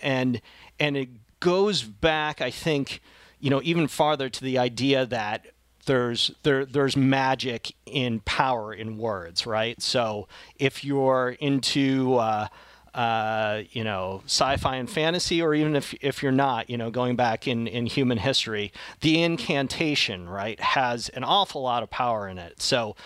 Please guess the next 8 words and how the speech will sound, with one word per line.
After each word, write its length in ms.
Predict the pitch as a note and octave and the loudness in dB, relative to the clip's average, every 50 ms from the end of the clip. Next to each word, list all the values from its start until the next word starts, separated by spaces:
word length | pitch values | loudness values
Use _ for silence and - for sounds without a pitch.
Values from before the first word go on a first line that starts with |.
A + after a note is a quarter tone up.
| - - | -6 -2
special 580 | - - - - F#3+ F#3+ F#3+ - A3+ G3+ F3 | 0 0 2 2 2 0 0 0 -2 -4 -4
words 360 | D#3+ D3 D3+ D#3 D#3 D3 C3 A2 | -2 0 2 2 2 2 0 0
that 180 | C#3+ C#3 C3+ | 0 0 0
you 120 | C#3 C#3 C3 | -2 -2 -2
say 260 | - - D3 B2+ B2+ | 0 0 2 0 0
that 200 | A#2 B2 A#2 - | 0 0 -2 -2
create 360 | - - C#3 B2 A#2 G#2+ G#2 | -4 -6 -4 -2 -2 -2 -4
reality. 720 | F#2 G2 G2+ G#2+ G2+ G2 G2 F#2 F2 E2+ E2+ - - - | -4 -6 -6 -4 -4 -4 -4 -4 -6 -8 -12 -16 -18 -20